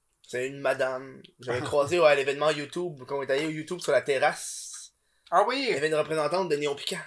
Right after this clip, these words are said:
Speaker 2: Oui.
Speaker 1: La fois que j'étais tellement sous. Parce que
Speaker 2: T'étais sous ?
Speaker 1: Ah, j'étais sous, là.
Speaker 2: Je t'ai-tu vu, là ?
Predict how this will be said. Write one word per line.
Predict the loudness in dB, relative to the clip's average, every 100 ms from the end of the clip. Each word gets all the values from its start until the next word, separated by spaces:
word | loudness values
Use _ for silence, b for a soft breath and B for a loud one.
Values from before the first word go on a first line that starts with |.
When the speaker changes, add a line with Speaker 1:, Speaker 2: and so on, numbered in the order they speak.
| -12
Speaker 2:
Oui. | -2 -2 0 -4 B -8
Speaker 1:
La | -6
fois | -4 -4
que | -4
j'étais | -2
tellement | -2 -2 -4 -4
sous. | -2 0 -2 -6 -16 _ _ _ _ _ -18
Parce | -16 -4
que | -4 -4 -6
Speaker 2:
T'étais | -4 -4
sous ? | -4 -4 -6 -4
Speaker 1:
Ah, | -2 -2
j'étais | -4 -6
sous, | -6 -2
là. | 0 0
Speaker 2:
Je | 0
t'ai-tu | -4 -4 2
vu, | 4 4
là ? | 4 0 -2